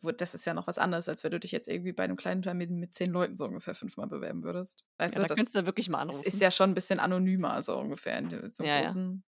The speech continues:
Speaker 2: Und im Zweifel waren das auch jedes Mal andere Leute, die
Speaker 1: Ä-
Speaker 2: deine Bewerbung gelesen haben.
Speaker 1: Eben, so, da, da, aber ja, finde ich schon, tut mittlerweile auch weniger weh. Aber ja, vielleicht hat das, hat das auch teilweise mit der Nachbereitung zu tun. Vielleicht hast du recht, wenn man sich so denkt: „Ja gut“, und dann, dann kann man eben 'n Punkt hinter setzen, ne? Das ist
Speaker 2: Ja.
Speaker 1: so das Ding.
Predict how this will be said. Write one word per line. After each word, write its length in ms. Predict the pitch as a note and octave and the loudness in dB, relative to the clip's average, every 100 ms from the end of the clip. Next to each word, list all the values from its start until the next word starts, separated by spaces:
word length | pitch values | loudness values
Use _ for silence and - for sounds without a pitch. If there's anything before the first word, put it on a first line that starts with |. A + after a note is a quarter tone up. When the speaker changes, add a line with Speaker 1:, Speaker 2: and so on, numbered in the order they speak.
| _ - | _ -12
Speaker 2:
Und 140 | F3+ | -8
im 120 | D#3+ D#3+ | -8 -2
Zweifel 340 | D#3+ E3 E3 | 0 0 0
waren 140 | D3 D3+ | 0 2
das 120 | - | 2
auch 100 | D#3+ | 2
jedes 280 | D#3+ D#3+ - | 2 0 0
Mal 100 | C3+ | 0
andere 220 | D3 C#3+ | 0 0
Leute, 280 | C#3+ C#3+ E3+ | -2 -4 -6
die 80 | D#3+ | -6
Speaker 1:
Ä- 40 | |
Speaker 2:
deine 160 | C#3+ C#3+ | -4 -4
Bewerbung 340 | C#3+ E3+ D#3 | -2 -2 -2
gelesen 340 | D#3 A3 - - | -2 -4 -4 4
haben. 60 | |
Speaker 1:
Eben, 380 | G#3 G3 E3 C3+ - | 6 6 4 -4 0
so, 260 | G3 F3 | 2 2
da, 220 | - - - E3+ | 0 -2 -2 0
da, 140 | E3 - | 2 4
aber 260 | E3 F3+ | 6 6
ja, 340 | F3 F3+ - F3+ | 6 6 4 -2
finde 260 | - F#3+ F#3 | -4 -2 -2
ich 80 | |
schon, 500 | - F#3 F3+ F3+ G3 - - | 0 0 0 -4 -6 -10 -10
tut 200 | G#3 F#3 | -6 -4
mittlerweile 440 | F#3+ F#3+ E3+ - | -2 0 0 2
auch 120 | E3+ E3+ D#3 | 0 -4 -8
weniger 380 | E3+ E3 E3 E3+ | -6 -6 -6 -4
weh. 200 | - F3 F3 _ _ - | -4 -4 -6 _ _ 4
Aber 180 | A3 C#4 | 6 6
ja, 80 | |
vielleicht 240 | D4+ F#3+ G3 | 2 -2 -4
hat 100 | A#3+ | -2
das, 240 | G#3+ - - _ - | -2 -2 -8 _ -4
hat 160 | G#3 G#3 | -2 0
das 140 | G3+ | 0
auch 180 | F#3+ G#3+ | 0 0
teilweise 400 | - G#3+ A#3 A#3 | 0 0 2 0
mit 100 | A#3 | 0
der 80 | A#3 | 0
Nachbereitung 480 | A#3+ A#3+ F3 F3+ F#3 | -2 -2 -6 -4 -6
zu 120 | - | -6
tun. 280 | - F3+ F3+ | -6 -6 -8
Vielleicht 240 | _ F#3+ G3 | _ -10 -8
hast 140 | F#3+ | -6
du 60 | G3 | -6
recht, 200 | G3+ - _ | -6 -8 _
wenn 100 | F#3+ | -4
man 100 | F#3+ | -2
sich 120 | F#3+ | -4
so 60 | - | -4
denkt: 240 | F#3 F#3 | -4 -2
„Ja 100 | F#3+ | -4
gut“, 240 | G3 G3+ F3+ | -4 -6 -6
und 120 | F3 | -6
dann, 140 | F3 | -6
dann 140 | F3+ F#3 | -6 -4
kann 120 | F#3+ | -2
man 100 | F#3+ | 0
eben 160 | F#3+ F#3+ | 0 4
'n 40 | |
Punkt 240 | B3 A#3+ | 8 8
hinter 260 | A#3+ - - | 6 -2 -2
setzen, 300 | - - - | -2 -6 -2
ne? 140 | F#3+ C4+ | 2 2
Das 120 | - - | 0 0
ist 60 | D4 | 0
Speaker 2:
Ja. 40 | |
Speaker 1:
so 80 | - | 0
das 180 | - - | -4 -8
Ding. 280 | - F#3+ | -8 -10